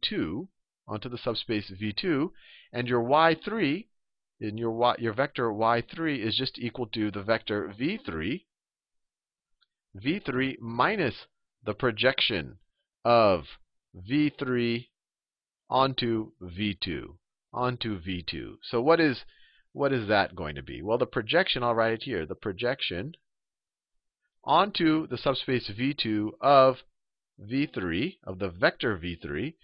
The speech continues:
is going to be equal to, we're gonna use the same exact logic we did before. We've seen, we saw this two or three videos ago. Because V two is defined with,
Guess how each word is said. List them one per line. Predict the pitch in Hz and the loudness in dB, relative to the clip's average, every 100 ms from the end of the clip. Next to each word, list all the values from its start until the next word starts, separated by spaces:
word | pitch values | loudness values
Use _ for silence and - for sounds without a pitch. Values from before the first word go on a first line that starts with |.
| - - - | -20 -20 -2
is | 120 120 - 107 | 0 0 -4 -6
going | 110 147 196 226 | 0 2 0 -2
to | 180 | -2
be | 147 147 113 | -2 -4 -4
equal | - 156 | -6 -6
to, | 170 87 127 | -4 -2 -2
we're | 143 | -2
gonna | 123 | -4
use | 117 113 | -4 -6
the | 117 | -8
same | - 131 151 | -4 -2 -2
exact | 156 127 120 - | -2 2 2 2
logic | 90 87 113 | -2 -2 -4
we | - | -8
did | 90 87 | -8 -8
before. | 120 - 175 | -8 0 2
We've | 95 98 | 2 -4
seen, | 131 127 120 | -6 -8 -8
we | 117 | -6
saw | - 113 | -2 -2
this | 110 - | -2 -6
two | 170 | -4
or | 147 | -4
three | - 123 | -4 -4
videos | 127 123 95 | 0 0 0
ago. | 87 71 | -6 -4
Because | 135 - 208 240 196 | -4 -2 4 4 4
V | 175 190 | -2 -4
two | - 190 160 | 0 2 4
is | 127 | 2
defined | 127 - 139 143 151 | -2 -2 0 0 -2
with, | 139 127 | -2 -4